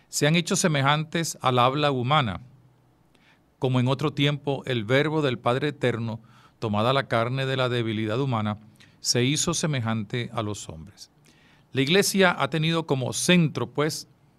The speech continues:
la palabra de Dios. Nace de la palabra de Dios. Se compromete con la palabra de Dios.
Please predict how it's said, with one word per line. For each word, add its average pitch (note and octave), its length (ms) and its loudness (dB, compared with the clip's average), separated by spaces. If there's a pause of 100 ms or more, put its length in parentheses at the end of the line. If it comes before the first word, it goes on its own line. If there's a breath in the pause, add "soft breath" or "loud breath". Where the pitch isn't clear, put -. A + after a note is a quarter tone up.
(380)
la A#2+ 160 0
palabra A2+ 460 0
de A2 160 -4
Dios. - 420 -14 (560)
Nace D3 380 2
de B2 100 0
la A2 160 -2
palabra G#2+ 400 0
de F#2 140 -6
Dios. F2 400 -12 (400 soft breath)
Se - 200 -6
compromete A#2+ 580 -4
con A#2+ 140 -4
la G#2 120 -4
palabra G2+ 400 -4
de F#2+ 100 -8
Dios. E2 300 -14